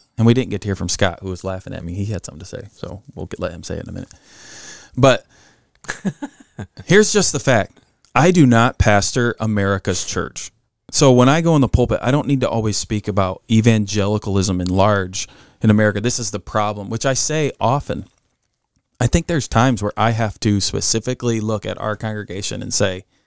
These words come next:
"This is a problem here," right? Like, we have to deal with this. Same with if I'm in the store and somebody else's kid is acting up, I'm just like,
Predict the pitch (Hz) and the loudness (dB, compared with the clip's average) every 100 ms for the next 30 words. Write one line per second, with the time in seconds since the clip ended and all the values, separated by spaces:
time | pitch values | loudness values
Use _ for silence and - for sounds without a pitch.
0 | _ _ _ _ _ 107 123 - - 127 | _ _ _ _ _ 2 2 0 0 0
1 | 117 - 104 95 - 117 117 110 101 101 | 0 -2 -6 -6 2 2 4 0 -4 2
2 | 107 95 - _ _ _ _ _ _ _ | 2 0 -10 _ _ _ _ _ _ _
3 | _ _ _ - 123 120 139 _ 127 113 | _ _ _ -2 4 4 2 _ 2 2
4 | - _ _ _ _ _ _ _ - 139 | 0 _ _ _ _ _ _ _ 2 4
5 | 143 143 123 131 120 101 - - - 170 | 4 2 0 2 2 0 -4 -4 -2 2
6 | 175 139 - 120 165 185 151 - - 110 | 2 0 -2 2 2 2 2 0 0 2
7 | 143 170 _ _ _ _ _ _ _ _ | 2 0 _ _ _ _ _ _ _ _
8 | 123 107 147 123 101 120 - 156 - 170 | 0 0 0 0 2 0 -2 -6 -4 -2
9 | 170 156 170 - 175 175 180 _ _ _ | -2 -2 -4 -4 -6 -6 -8 _ _ _
10 | _ 104 110 113 113 95 | _ -4 0 0 0 -2